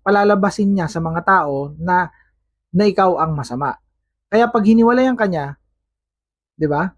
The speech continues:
Ano siya eh? Siya ang ngayon yung, ano, yung inosente doon. You, you got my point. Nakikita niyo yung ginagawang laro. It's a game. No? Di ba? Kaya malupit eh. So, ano yung takeaway natin dito? Medyo mahaba na naman yung vlog.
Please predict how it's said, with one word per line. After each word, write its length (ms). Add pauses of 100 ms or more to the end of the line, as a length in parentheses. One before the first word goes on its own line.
(800)
Ano 100
siya 300
eh? 180 (160)
Siya 220
ang 80
ngayon 320
yung, 220 (120)
ano, 320
yung 300
inosente 480
doon. 320 (720)
You, 120
you 240
got 200
my 120
point. 200
Nakikita 400
niyo 160
yung 80
ginagawang 400
laro. 400
It's 120
a 80
game. 400 (640)
No? 280 (280)
Di 120
ba? 200
Kaya 400
malupit 520
eh. 120 (200)
So, 160
ano 120
yung 120
takeaway 400
natin 320
dito? 240
Medyo 280
mahaba 400
na 80
naman 280
yung 120
vlog. 240